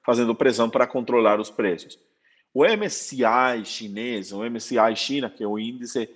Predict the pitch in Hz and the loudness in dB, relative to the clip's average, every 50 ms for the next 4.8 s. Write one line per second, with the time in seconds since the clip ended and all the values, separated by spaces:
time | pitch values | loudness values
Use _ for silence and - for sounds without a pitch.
0 | _ _ _ _ _ _ - 113 107 113 113 117 113 127 123 117 131 117 117 113 | _ _ _ _ _ _ -8 -2 0 0 2 0 0 -2 -2 0 0 2 2 0
1 | 107 117 110 101 104 107 107 110 113 113 110 - - 131 120 113 113 110 110 104 | 0 0 -2 0 0 0 2 2 2 0 0 -2 0 0 2 2 2 2 0 0
2 | - - 131 123 104 104 113 117 120 120 117 113 107 98 - - - - 101 107 | 0 -2 -2 -2 -2 -2 0 2 4 4 2 2 0 -2 -4 -6 -8 -4 -2 0
3 | 101 101 98 98 95 92 - - - _ _ _ - 98 101 101 98 98 95 92 | 2 2 2 2 2 0 -2 -6 -14 _ _ _ -2 2 4 4 4 4 4 2
4 | 92 92 - 110 98 95 92 - - - 139 156 165 135 101 | 0 0 0 0 0 0 0 0 0 2 2 2 2 0 -2